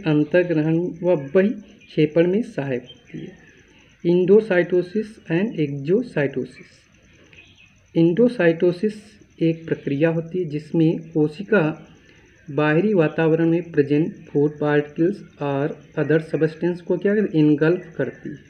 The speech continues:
Okay। exocytosis में कोशिका बाहरी वातावरण से, sorry,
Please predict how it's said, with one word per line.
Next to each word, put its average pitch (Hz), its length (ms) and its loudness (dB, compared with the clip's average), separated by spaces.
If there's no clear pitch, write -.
Okay। 196 320 0
exocytosis 180 880 2
में 202 160 4
कोशिका 180 580 2
बाहरी 160 640 2
वातावरण 165 580 2
से, 175 280 2
sorry, 160 260 0